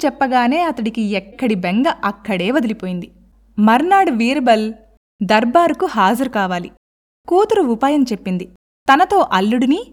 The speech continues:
ఒక కుక్కను వెంటబెట్టుకుని వెళ్ళమని. అలాగే చేశాడు వీరబలుడు. వీరబల్ దర్బారుకు పోగానే అందరూ గొల్లుమని నవ్వారు ఎగతాళిగా. ఆ కుక్క వేషం చూసి వీరబలుడికి ఏమాత్రమో మతి చెలించిందనుకున్నారు వాళ్ళు. అతి వినయంగా వంగి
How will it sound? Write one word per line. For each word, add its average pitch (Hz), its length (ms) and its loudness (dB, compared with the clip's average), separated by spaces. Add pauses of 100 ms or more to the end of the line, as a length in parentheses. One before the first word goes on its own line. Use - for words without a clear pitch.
(140)
ఒక 349 120 2
కుక్కను 339 500 0
వెంటబెట్టుకుని 254 720 0
వెళ్ళమని. 196 420 -2 (560)
అలాగే 277 500 2
చేశాడు 269 320 0
వీరబలుడు. 220 480 -2 (680)
వీరబల్ 392 500 2
దర్బారుకు 226 560 2
పోగానే 277 580 2
అందరూ 254 520 2
గొల్లుమని 254 580 0
నవ్వారు 220 440 0
ఎగతాళిగా. 196 640 -4 (500)
ఆ 294 100 4
కుక్క 277 320 -2
వేషం 359 460 0
చూసి 240 320 -2
వీరబలుడికి 311 680 0
ఏమాత్రమో 254 680 0
మతి 226 280 0 (100)
చెలించిందనుకున్నారు 226 920 -2
వాళ్ళు. 202 340 -2 (600)
అతి 208 160 -4
వినయంగా 330 540 0
వంగి 226 540 -2